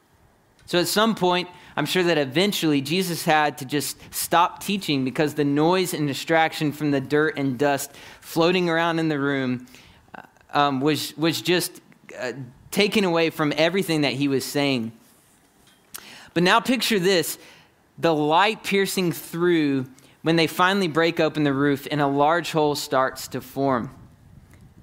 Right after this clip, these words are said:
I'm sure no one expected what happened next. There through the hole, a paralytic is carefully lowered down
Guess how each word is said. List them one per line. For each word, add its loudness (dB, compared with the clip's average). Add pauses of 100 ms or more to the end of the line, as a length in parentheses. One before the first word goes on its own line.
(160)
I'm 4
sure 2
no 2
one 0
expected -2
what 0
happened 0
next. -2 (760)
There 2
through 0
the 2
hole, 2
a -2
paralytic 0
is -4
carefully 0
lowered 0
down 0